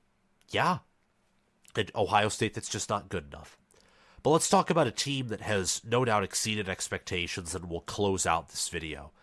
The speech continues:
Um, and don't worry, I'm gonna be talking more about Ohio State, but in a later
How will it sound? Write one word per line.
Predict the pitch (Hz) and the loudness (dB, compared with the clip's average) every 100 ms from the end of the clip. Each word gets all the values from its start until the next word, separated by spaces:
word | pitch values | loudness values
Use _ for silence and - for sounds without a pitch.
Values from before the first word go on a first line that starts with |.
| _ _ _ _ _ _ _ _ | _ _ _ _ _ _ _ _
Um, | - 82 - | -14 -12 -12
and | 98 90 | -10 0
don't | 117 135 | 2 4
worry, | 170 156 104 | 4 6 4
I'm | 90 | 2
gonna | 120 139 | -2 -2
be | 113 | 0
talking | 117 113 107 90 | 4 2 0 -4
more | 90 113 | 0 2
about | 95 90 | 2 0
Ohio | 80 95 85 | 0 -2 -2
State, | - - 90 | -2 -2 -4
but | 92 | -6
in | 87 | -6
a | 87 | -6
later | 85 87 92 98 95 78 | -6 -4 0 0 0 -4